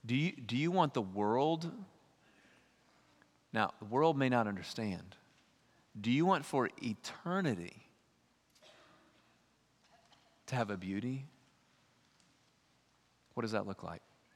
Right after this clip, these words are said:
"How beautiful are the feet," he says, "of those who bring the good news." It's a quote from Andy Stanley that I think about often.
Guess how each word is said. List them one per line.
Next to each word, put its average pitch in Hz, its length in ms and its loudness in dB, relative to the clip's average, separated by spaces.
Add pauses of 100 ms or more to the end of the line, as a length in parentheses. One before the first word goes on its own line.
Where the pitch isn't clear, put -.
(180)
"How 113 180 0
beautiful 127 500 -2
are 127 80 0
the 113 100 -6
feet," 98 280 -6
he 101 100 -10
says, 90 300 -8
"of 90 180 -12
those 107 560 -8 (140)
who 110 100 -6
bring 90 420 -10 (1300)
the 90 80 -8
good 87 220 -8
news." 85 520 -14 (600)
It's - 100 -8
a 135 60 -2
quote 135 260 6
from 113 140 -2
Andy 113 240 2
Stanley 110 680 0 (840)
that 107 200 6
I 117 140 4
think 160 240 0
about 117 240 6
often. 110 480 2